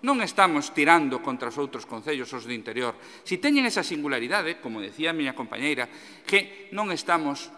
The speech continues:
contra os concellos do interior. Estamos dicindo que os concellos pequenos están discriminados aquí,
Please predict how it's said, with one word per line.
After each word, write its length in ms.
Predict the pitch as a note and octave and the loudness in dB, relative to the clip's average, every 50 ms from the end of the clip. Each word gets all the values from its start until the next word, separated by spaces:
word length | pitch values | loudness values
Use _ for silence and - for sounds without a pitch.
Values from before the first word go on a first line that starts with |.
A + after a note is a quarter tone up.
| - - - | -20 -6 -4
contra 240 | - D3+ C#3 D#3+ | -4 -2 -2 -2
os 80 | D#3 - | -4 -2
concellos 320 | - D3 D3 F#3+ F3+ G3 | -4 -4 -2 0 0 0
do 80 | G3 F#3 | -2 -2
interior. 320 | E3+ C#3+ C#3 D#3+ E3 C3+ - - - - - | -4 -4 -2 -2 -2 -2 -4 -10 -16 -14 -14
Estamos 320 | - - - G#3+ A3+ A#3+ A#3 | -6 0 0 2 2 2 0
dicindo 480 | G#3 F#3 - A#3 A#3 G#3+ F#3 E3+ - | -2 -2 -2 -2 -2 -2 -2 0 2
que 160 | - E3+ D#3+ | 4 4 6
os 160 | E3 D#3 - - | 4 4 0 -4
concellos 720 | - - D#3 C#3 C3+ C3 - - G3+ A3 G#3+ A3+ A3+ A3 | -4 -2 -2 0 0 -2 0 2 2 2 2 2 -2 -2
pequenos 560 | - - G3+ - - G3+ G3+ G3 G3+ F#3+ G#3 | 0 0 0 2 2 2 2 2 0 -2 -4
están 240 | F#3+ - F3+ F3 F#3 | -2 0 0 0 0
discriminados 560 | G3+ F3+ - G3+ G#3 G3 F3 E3+ F#3 G3 F#3+ | -2 -6 -6 -4 -2 2 2 2 2 2 0
aquí, 260 | G#3+ - - D#3+ D#3+ | -2 -2 -2 -4 -6